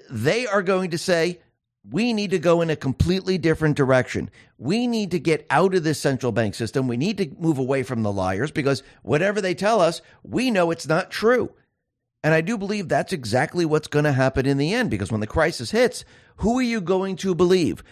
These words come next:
Are you going to be, believe the people that said, "We're not in a recession"? Are you going to believe the people that say, "The economy's doing great, most Americans are happy with the economy"? Or are you going to believe the person that said, "Listen, we're heading into a recession,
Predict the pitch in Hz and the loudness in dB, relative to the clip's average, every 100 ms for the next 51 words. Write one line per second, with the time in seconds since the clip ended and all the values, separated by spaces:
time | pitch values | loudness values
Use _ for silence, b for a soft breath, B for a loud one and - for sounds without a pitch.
0 | B 147 156 143 160 156 131 160 - 131 | B 0 2 2 0 -2 -2 -4 -4 -6
1 | 151 151 165 151 156 151 156 156 160 B | -4 -4 -2 0 0 0 0 2 0 B
2 | B - 120 123 143 - 143 139 131 165 | B -2 2 4 2 0 0 0 0 2
3 | 143 143 185 190 110 120 131 143 139 156 | 0 0 -4 -2 -2 0 -2 -2 -4 -4
4 | 127 - 160 151 147 - 147 - B B | -6 -4 -2 0 -2 0 0 0 B B
5 | 131 135 156 151 160 147 127 156 143 123 | -2 0 2 2 2 0 0 0 0 0
6 | 127 170 170 135 143 143 147 160 147 127 | 0 0 0 -2 0 2 2 2 2 2
7 | 98 143 165 165 170 175 180 190 220 262 | 2 0 0 -4 -4 -4 -2 0 0 -2
8 | B B - 269 262 240 B B 196 202 | B B 0 4 4 2 B B 2 2
9 | 185 196 180 190 202 175 208 214 185 185 | 2 0 -2 -4 -4 -2 2 0 0 -2
10 | 185 151 165 151 104 - _ _ _ _ | 0 0 0 -2 -4 -8 _ _ _ _
11 | _ _ _ 151 170 175 165 165 147 147 | _ _ _ 0 2 2 0 0 2 2
12 | 139 127 151 143 135 110 | 0 0 2 2 0 -2